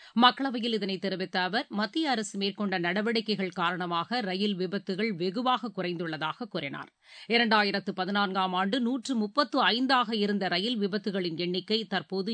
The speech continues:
இரண்டாக இருப்பதை அவர் சுட்டிக்காட்டினார். பாதுகாப்பான ரயில் பயணத்திற்காக ஐந்து லட்சத்து நாற்பத்தோராயிரம் கோடி ரூபாய்க்கும் கூடுதலான மதிப்பில்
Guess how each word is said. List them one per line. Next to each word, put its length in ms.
இரண்டாக 560
இருப்பதை 500
அவர் 300
சுட்டிக்காட்டினார். 680
பாதுகாப்பான 680
ரயில் 300
பயணத்திற்காக 760
ஐந்து 280
லட்சத்து 440
நாற்பத்தோராயிரம் 920
கோடி 240
ரூபாய்க்கும் 540
கூடுதலான 600
மதிப்பில் 440